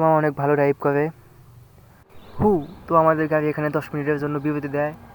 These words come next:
তো দশ মিনিটের বিরতি দেয়, তার জন্য একটু বাইরে বাইরে হই এবং হাঁটাহাঁটি করি। And আজকে আমি রোজা ছিলাম না, তার জন্য এক কাপ কফি খেয়ে নেই,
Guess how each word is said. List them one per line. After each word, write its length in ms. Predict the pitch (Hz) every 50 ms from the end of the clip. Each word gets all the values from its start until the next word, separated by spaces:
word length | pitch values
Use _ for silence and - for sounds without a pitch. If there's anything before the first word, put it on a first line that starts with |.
| - - - - - - - - - -
তো 60 | - 147 147 143
দশ 100 | 147 143 -
মিনিটের 360 | 151 147 143 139 147 147 147 147 147 139 - 147
বিরতি 220 | 147 147 143 147 139
দেয়, 140 | 143 143 139 147 147
তার 100 | 147 143 135 143
জন্য 120 | 139 139 139 139
একটু 140 | - - 143 131
বাইরে 180 | 139 135 135 135 135 143
বাইরে 160 | 139 143 143 143
হই 120 | 151 156 151
এবং 80 | 139 135 131
হাঁটাহাঁটি 340 | 131 135 139 139 139 135 139 127
করি। 220 | 143 139 139 147 160 170 180 - - - - - - - - - - - - - 135
And 180 | 135 135 135 131 135 135 127 - - - -
আজকে 200 | 135 - - - 143 139
আমি 120 | 139 139 139 139
রোজা 200 | 143 143 139 143 135
ছিলাম 220 | - 139 139 135 135 135 139
না, 60 | 143 139 -
তার 120 | 135 131 127
জন্য 200 | - 135 131 135 135 131 131 139 - - - - - - - - - - - - 143
এক 80 | 131 - -
কাপ 120 | 131 131 - - -
কফি 260 | 147 143 - - 139 -
খেয়ে 180 | - 143 143 143 147
নেই, 120 | 156 170